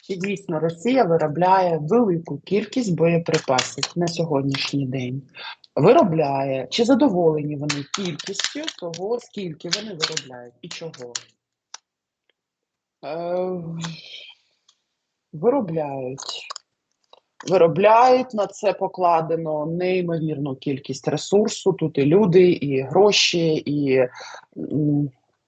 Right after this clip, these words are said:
якісь переробки, ну, тобто щось вони, е, трансформують, щось вони переробляють. Виробляють велику кількість, особливо невеликих якихось набоїв, невеликої зброї, вони вир-, виробляють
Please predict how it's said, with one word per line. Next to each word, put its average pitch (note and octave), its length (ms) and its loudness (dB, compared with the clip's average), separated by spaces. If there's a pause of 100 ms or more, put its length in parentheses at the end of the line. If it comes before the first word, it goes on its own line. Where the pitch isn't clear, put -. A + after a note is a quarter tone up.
(440)
якісь E3 380 2
переробки, F3+ 640 4
ну, E3+ 140 -2
тобто E3+ 280 -2
щось D#3+ 340 -2
вони, D#3 300 -4
е, D3+ 520 0
трансформують, E3 720 0
щось D#3 300 -2
вони D#3+ 220 0
переробляють. D#3 800 0
Виробляють E3 680 4
велику F3+ 400 2
кількість, C#3 560 -6
особливо G3+ 560 0
невеликих G3+ 760 0
якихось - 520 -4
набоїв, F3 460 4
невеликої D3 640 -2
зброї, F3+ 380 2
вони D3+ 260 0
вир-, D3 240 0
виробляють D3+ 720 2